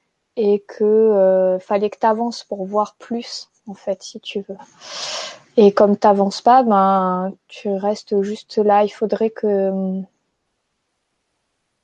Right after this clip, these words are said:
si tu veux que tu, d'accord, que, en gros, tu prennes ça comme un jeu, tu t'amuses à, à revisualiser ce que, ce que tu viens de décrire. Donc, tu, tu te retrouves avec cette tenue bleue, à,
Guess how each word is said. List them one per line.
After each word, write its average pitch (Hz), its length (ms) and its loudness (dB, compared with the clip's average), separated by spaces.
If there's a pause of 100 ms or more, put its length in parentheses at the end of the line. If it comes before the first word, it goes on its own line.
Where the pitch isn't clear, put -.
(380)
si - 80 -20
tu - 160 -4
veux 226 160 4
que 240 200 4
tu, 202 1160 2 (300)
d'accord, 214 840 -4
que, 202 540 4
en 220 140 2
gros, 254 240 2
tu 269 160 -8
prennes 214 240 -8
ça 220 160 -4
comme 220 240 -2
un 214 140 0
jeu, 233 240 0
tu - 180 -20
t'amuses 233 460 0
à, 196 360 4
à 196 300 2
revisualiser 226 840 -2
ce - 120 -16
que, 190 440 -8
ce - 120 -20
que 220 80 -12
tu - 160 -14
viens 214 160 -4
de 208 80 -4
décrire. 254 440 -2 (540)
Donc, 208 220 -6
tu, 202 500 0
tu - 140 -10
te - 100 -14
retrouves 226 300 -2
avec 196 260 2
cette 202 220 -8
tenue 202 300 -2
bleue, 247 540 6
à, 196 240 0